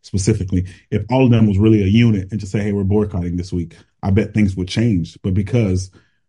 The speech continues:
one, people got bills and they got families who they have to take care of and totally understand that. But it's like, that's a short term or a one week or a two week, like, "Hey, y'all don't get cer-, this, this, that, and the third." But as a whole, if we as a unit stay together,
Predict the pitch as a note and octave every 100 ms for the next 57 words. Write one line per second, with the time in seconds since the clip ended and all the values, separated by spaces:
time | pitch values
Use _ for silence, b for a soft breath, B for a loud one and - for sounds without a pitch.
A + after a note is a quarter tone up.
0 | _ - G#2+ G#2+ C3+ C3+ - B2 C3+ A2
1 | G2 A#2+ D3 C3 G#2+ G#2 G2 G2 G#2+ A2
2 | F#2 G#2 G#2 G#2 G2 A2 G2 G2+ G2 G#2
3 | G2+ G2 F#2+ F#2 A2+ G#2 G2+ F#2+ A2 G2+
4 | F#2 A2 G#2 G2 F#2+ b b _ - G#2
5 | G2 G2+ F#2+ A2 A2+ A2 F#2+ A#2 A2 -
6 | A2+ G2+ G2+ F#2 F#2+ F#2+ G#2 G#2 G#2 F#2+
7 | F#2+ F#2 B2 G#2+ G2 F#2+ _ _ _ _
8 | _ G2+ F#2 G2+ G#2+ F#2+ G2 G2 F#2+ G2
9 | F2+ - A2 - F#2+ G#2 F#2+ - - F#2
10 | A2 G2+ G2 F#2 G2 A2 F#2+ F2+ F#2 b
11 | _ - F#2+ F#2+ G#2+ G#2+ F#2 C3+ C3+ G#2+
12 | F#2+ F#2 G2+ F#2+ A#2+ B2+ G#2+ G2 A#2+ B2+
13 | G#2+ - G#2 F#2 G#2+ F#2+